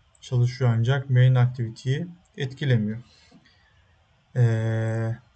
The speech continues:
arttırma butonu, azaltma butonu. Diyelim ki if eğer bizim, e, counter'ımızın değeri, yani shared pref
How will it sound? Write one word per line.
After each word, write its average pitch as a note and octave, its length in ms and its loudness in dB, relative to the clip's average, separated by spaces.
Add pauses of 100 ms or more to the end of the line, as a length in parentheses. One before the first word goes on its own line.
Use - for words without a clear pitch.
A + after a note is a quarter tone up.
(760)
arttırma C#3 800 0
butonu, B2+ 440 -4
azaltma B2+ 560 -2
butonu. B2 260 -12 (1400)
Diyelim D#3 320 -2
ki A2+ 200 -8 (640)
if B2+ 320 -10 (1120)
eğer B2+ 340 0
bizim, B2 400 2 (1400)
e, A2+ 640 2
counter'ımızın B2 720 2
değeri, A2 360 -2 (880)
yani A2+ 300 -4 (960)
shared A#2+ 460 -2 (120)
pref A#2+ 260 -2